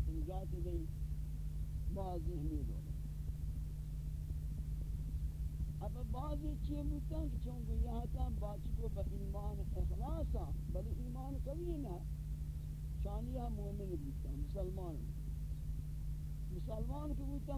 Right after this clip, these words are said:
قدرت الہی مدینہ منورہ ایک طبیعت ہی ہے۔ واجہ فرمائش کو کہ مدینہ منورہ کل کیرے ہیں، مثل پورے آہنگر ہیں۔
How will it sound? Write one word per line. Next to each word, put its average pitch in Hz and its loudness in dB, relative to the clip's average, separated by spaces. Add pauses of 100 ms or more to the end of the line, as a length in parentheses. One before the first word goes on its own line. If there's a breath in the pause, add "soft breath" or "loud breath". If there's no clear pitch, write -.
قدرت 151 0
الہی 160 2
مدینہ - 2
منورہ - 2
ایک - 2
طبیعت - 0
ہی - 0
ہے۔ 151 2 (800)
واجہ 214 0
فرمائش 214 0
کو 233 0
کہ 233 0
مدینہ 226 0
منورہ - 2 (100)
کل - 2 (180)
کیرے 262 0
ہیں، - 2 (400)
مثل - 0 (1700)
پورے - 0 (100)
آہنگر - 0
ہیں۔ - -2